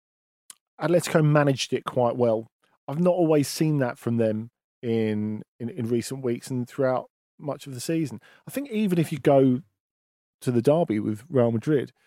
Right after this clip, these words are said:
they did that thing that, you know, I think a lot of people will look at that and say, "Typical Atleti, winning one nil and,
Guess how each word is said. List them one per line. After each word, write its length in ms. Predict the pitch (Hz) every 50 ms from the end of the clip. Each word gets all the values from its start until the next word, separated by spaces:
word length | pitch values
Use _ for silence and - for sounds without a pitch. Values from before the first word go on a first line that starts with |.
| _ - _ _ -
they 100 | 135 139
did 240 | 135 - 226 214 -
that 220 | 208 170 165 -
thing 400 | - - - 175 147 120 117 110
that, 200 | 110 110 107 - _ _ -
you 120 | 147 143
know, 180 | 120 104 104 -
I 60 | -
think 160 | - 170 151 135
a 40 | 127
lot 180 | 127 135 127
of 100 | 120 -
people 280 | - 127 110 - - 113
will 80 | 113
look 160 | 113 107 - 120
at 60 | 113
that 140 | 117 113 -
and 200 | 113 107 107 - _
say, 220 | - 117 110 98 - - - - _ _ -
"Typical 340 | - 214 180 139 - 160 147
Atleti, 500 | 131 110 113 123 113 - - 113 104 - _ _ _ _ -
winning 280 | 147 180 208 190 170 160
one 200 | 160 151 151 143
nil 300 | 135 127 120 113 107 104
and, 240 | 104 104 107 104